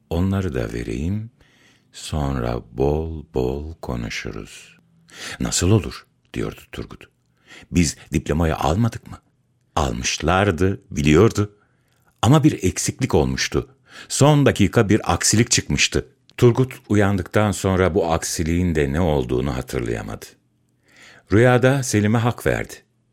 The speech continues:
Hayır, rüya değildi. Her zamanki gibi ellerini kollarını sallayarak konuşuyordu. Sözlerinin ardında duruyor,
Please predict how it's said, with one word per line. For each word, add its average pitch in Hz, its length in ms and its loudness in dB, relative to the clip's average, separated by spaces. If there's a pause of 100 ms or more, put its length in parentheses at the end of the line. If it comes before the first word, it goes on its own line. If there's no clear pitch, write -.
(340)
Hayır, 69 460 -2
rüya 62 360 0
değildi. 53 340 -8 (400)
Her 120 200 2
zamanki 73 560 -2
gibi 69 340 0 (260)
ellerini 104 480 2
kollarını 87 480 0
sallayarak 92 600 0
konuşuyordu. 65 840 -4 (840)
Sözlerinin 92 640 2
ardında 80 480 0
duruyor, 64 500 -2